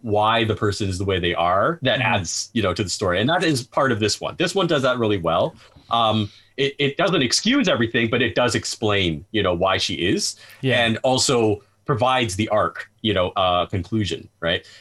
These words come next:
Speaker 1: And, um, there is one movie I would like to add to this, like, five movie list after we're all done
Speaker 2: <laughs> For
Speaker 1: that I
Speaker 2: sure.
Speaker 1: saw afterwards, but, um, but very much driven by that, that element of you don't know the whole story, even though you've s-, been seeing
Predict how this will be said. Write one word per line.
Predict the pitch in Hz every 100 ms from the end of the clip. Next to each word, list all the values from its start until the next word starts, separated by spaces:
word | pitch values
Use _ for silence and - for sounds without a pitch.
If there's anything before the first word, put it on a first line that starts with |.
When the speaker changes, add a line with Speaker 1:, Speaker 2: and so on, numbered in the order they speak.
| -
Speaker 1:
And, | 123 123
um, | 120 120 120 123 -
there | 151
is | 190
one | 175 190 185
movie | 165 160 156 147
I | 117
would | 120 113
like | 113
to | - - -
add | 143 180 -
to | 123
this, | 110 101 - - _ -
like, | 98 87
five | - 110 107
movie | 107 98
list | 92 90 -
after | - - -
we're | 98
all | 90 80
done | 80 73 76 _
Speaker 2:
<laughs> | _
For | -
Speaker 1:
that | 107
I |
Speaker 2:
sure. | 107
Speaker 1:
saw | 127 110 101 - _ - 135
afterwards, | - 135 90 78 76 - _ _ _
but, | - 127 110
um, | 127 113 110 110 -
but | 120 98
very | 117 160 160
much | 139 123 -
driven | 127 120 110
by | 101 92
that, | 101 98 - _ -
that | 101 -
element | 95 92 80 71
of | 104 90
you | 110
don't | 101 139 160
know | 147
the | 127
whole | 117 117
story, | 107 - 107 98 95
even | 101
though | 98
you've | 92
s-, | 85 -
been | 104 87
seeing | - 113 110 104